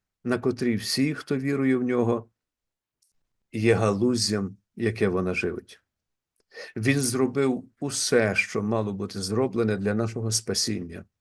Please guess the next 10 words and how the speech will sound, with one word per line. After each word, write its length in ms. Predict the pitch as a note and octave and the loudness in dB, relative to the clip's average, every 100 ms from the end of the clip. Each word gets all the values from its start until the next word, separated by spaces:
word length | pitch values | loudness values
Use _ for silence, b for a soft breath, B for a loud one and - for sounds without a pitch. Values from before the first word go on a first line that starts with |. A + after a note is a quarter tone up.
| _ _ _ - | _ _ _ -12
для 220 | G2+ G#2 | -2 0
нашого 520 | G#2+ G#2+ G#2 G2+ - - _ _ _ _ - | 0 -2 -2 -2 -6 -16 _ _ _ _ -8
визволення 920 | G2 A2+ C3 C3 A#2+ A2 G#2 G#2 G2+ - _ _ | 2 6 6 4 0 0 -2 -4 -8 -12 _ _
від 260 | - G#2+ G2+ | -8 -6 -4
гріха, 640 | F#2 G2+ - F#2 E2+ E2+ _ _ _ _ - | -6 -6 -4 -4 -4 -10 _ _ _ _ -2
від 180 | A#2 G#2 | 0 0
влади 360 | A2 A2+ G#2+ | 2 2 2
диявола 500 | G2+ G#2 G#2 F#2 F2 | 0 2 2 0 -2
і 80 | F2+ | -4
смерті. 640 | - F2+ F2 F2 - - | -4 -4 -6 -6 -8 -10